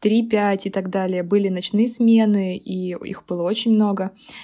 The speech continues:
И я сейчас работаю на себя, и на самом деле это намного даже сложнее, чем работать в каких-то условных рамках. Для меня лично, потому что, знаешь, когда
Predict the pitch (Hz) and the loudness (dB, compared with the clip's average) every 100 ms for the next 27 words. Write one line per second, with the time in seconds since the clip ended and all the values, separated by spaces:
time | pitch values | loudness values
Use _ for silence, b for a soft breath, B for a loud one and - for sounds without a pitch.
0 | B - 196 196 190 185 202 233 - 208 | B -4 0 2 0 0 2 2 0 -6
1 | - 190 196 190 190 185 180 180 - 190 | -4 -4 -2 -2 -4 -4 -2 -4 -4 -2
2 | 208 320 339 - 208 208 202 196 190 - | 0 0 0 -2 -2 0 0 -2 -6 -14
3 | _ 202 196 214 220 214 202 202 202 208 | _ -4 0 4 6 4 2 0 2 4
4 | 214 196 196 190 - 185 180 196 254 254 | 2 0 0 -2 -4 -4 -2 0 0 -2
5 | 208 196 185 196 233 226 - 214 214 196 | -2 -2 -2 -2 -2 -4 -6 -4 -4 -6
6 | 185 208 208 202 208 190 170 - - - | -4 -2 -2 -2 -2 -4 -6 -10 -16 -20
7 | b b b - 208 226 226 214 190 190 | b b b 0 6 8 8 6 4 0
8 | - 180 - 190 185 190 - 196 247 269 | -2 -6 -8 -4 -4 -4 -4 0 0 0
9 | 196 190 196 | -2 0 0